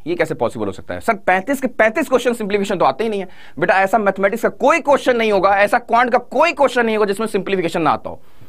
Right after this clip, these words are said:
हर एक simpli-, हर एक क्वेश्चन में मल्टीप्लिकेशन, एडिशन, डिवीजन, सब्ट्रैक्शन सब में होता है। तो सिंप्लीफिकेशन किसमें नहीं है, है ना? यानी कि सिंप्लीफिकेशन के ऊपर आपको तो स्ट्रॉन्ग कमांड होना ही होना चाहिए, तभी आप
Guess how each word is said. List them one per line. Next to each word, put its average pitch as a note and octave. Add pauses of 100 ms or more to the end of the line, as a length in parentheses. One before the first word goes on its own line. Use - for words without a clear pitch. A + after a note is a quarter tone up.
(320)
हर C4
एक D#4
simpli-, G#3
हर B3
एक D#4+
क्वेश्चन A#3
में A#2+ (360)
मल्टीप्लिकेशन, A3
एडिशन, G#3 (320)
डिवीजन, G3 (100)
सब्ट्रैक्शन G3+
सब E3+
में A3+
होता D3
है। F2+ (420)
तो F#3+
सिंप्लीफिकेशन A#3+
किसमें B3
नहीं A3+
है, A2
है D3+
ना? A3+ (220)
यानी F#3
कि B3+
सिंप्लीफिकेशन A#3
के B3
ऊपर A#3+
आपको A#3
तो A3
स्ट्रॉन्ग G#3+
कमांड G3+
होना F3+
ही G#3
होना A3+
चाहिए, A3
तभी G#3
आप G#3+